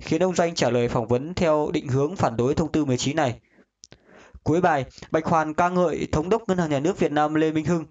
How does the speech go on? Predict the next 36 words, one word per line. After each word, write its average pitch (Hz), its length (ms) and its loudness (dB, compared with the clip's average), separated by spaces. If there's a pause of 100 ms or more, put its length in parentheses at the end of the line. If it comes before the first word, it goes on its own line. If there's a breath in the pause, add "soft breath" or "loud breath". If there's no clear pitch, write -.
(100)
và 139 180 0
Bộ 135 120 -2
trưởng 123 240 -2
Bộ 135 160 0
Công 160 200 -4
Thương 160 320 -2
Trần 131 220 -2
Tuấn 147 120 -2
Anh 165 180 -2 (320 loud breath)
không 196 440 -2
khác 240 260 -2
nào 143 280 0
là 131 240 0
cái 147 120 0
tát 226 220 0 (100)
vào 135 300 0
mặt 123 180 0 (120)
các 185 140 -4
nhân 170 100 -4
sĩ 185 140 -4
trí 185 120 -4
thức 226 180 -2 (260 loud breath)
và 131 280 0
khuynh - 380 -4
hướng 160 280 0 (160)
tuyên 175 140 2
truyền 147 220 0
lợi 135 180 -2
dụng 151 200 -4
xuyên 156 200 -4
tạc 127 180 -2
thông 151 160 -2
tư 151 120 -2
mười 139 100 0
chín 156 180 -4
kia. 160 200 0